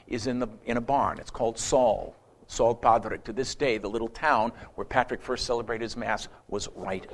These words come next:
there. He then has one great desire, to bring the man who enslaved him the light of Christ.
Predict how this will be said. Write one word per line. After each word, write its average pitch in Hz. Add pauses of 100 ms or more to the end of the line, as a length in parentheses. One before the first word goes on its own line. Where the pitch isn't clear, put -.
(100)
there. 98 (640)
He 135
then 165
has 151
one 156
great 143
desire, 127 (420)
to 120
bring 151 (120)
the 123
man 131
who 123
enslaved 135
him 107 (220)
the 117
light 110
of -
Christ. -